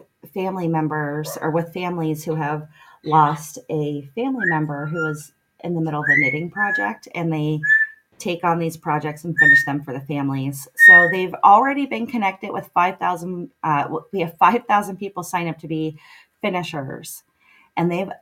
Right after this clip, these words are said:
all, they've completed about twenty projects so far, but they have, like, another two hundred in the works. So it's pretty amazing work that they're doing. There's some pictures on this,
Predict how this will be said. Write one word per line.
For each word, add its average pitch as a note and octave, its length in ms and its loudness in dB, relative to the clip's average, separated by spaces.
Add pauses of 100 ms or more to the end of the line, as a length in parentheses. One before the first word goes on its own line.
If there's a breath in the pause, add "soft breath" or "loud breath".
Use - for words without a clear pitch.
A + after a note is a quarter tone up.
(100)
all, G3+ 280 6
they've G3 180 -2
completed C#4+ 520 -4
about C4 280 -2
twenty F#3+ 300 -6
projects E3 520 -4
so A#3+ 100 -6
far, B3+ 260 0
but A3+ 140 -8
they G3 120 -6
have, G3+ 220 -4
like, G3 180 -6
another F3 340 -4
two F3+ 300 -8
hundred D#3 580 -6
in E3 140 -2
the D3 80 -4
works. - 640 -8 (320)
So C3+ 480 -2 (1160 loud breath)
it's - 80 -20
pretty - 280 2
amazing F3+ 440 -2
work D3+ 220 -4
that E3 120 -12
they're G#3+ 160 -10
doing. G#3+ 340 0
There's F#3 260 2
some F3 220 -6
pictures E3 380 -2
on D#3+ 140 -2
this, D#3 340 -6